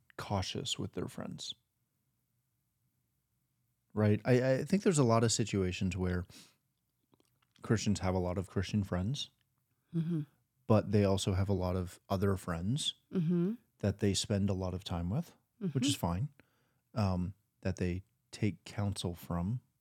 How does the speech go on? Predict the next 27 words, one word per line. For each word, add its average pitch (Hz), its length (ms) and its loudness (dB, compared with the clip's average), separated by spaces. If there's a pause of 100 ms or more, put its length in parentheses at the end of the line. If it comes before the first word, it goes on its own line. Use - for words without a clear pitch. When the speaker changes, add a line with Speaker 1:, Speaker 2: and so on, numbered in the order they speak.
(300)
Speaker 1:
which - 200 -6
is 185 320 -4 (160)
not 120 240 2
always 101 280 2
fine, 87 340 -4 (800)
um, 92 420 0 (1040)
that 95 160 -4
they 101 140 -2
take 104 240 -2
advice 95 280 0
from, 101 300 -4 (800)
also 92 300 -6
counsel. 95 420 -8 (100)
Speaker 2:
They 208 220 4
share 180 540 0 (1080)
Speaker 1:
Maybe 165 220 2
a 143 80 6
little 117 140 2
too 107 160 0
much. 98 180 2
Speaker 2:
a - 20 2
little 202 200 4
too - 140 -2
much 185 240 0
information. 170 800 0 (480)
Speaker 1:
I, 156 120 4 (580)
<clears throat> - 40 2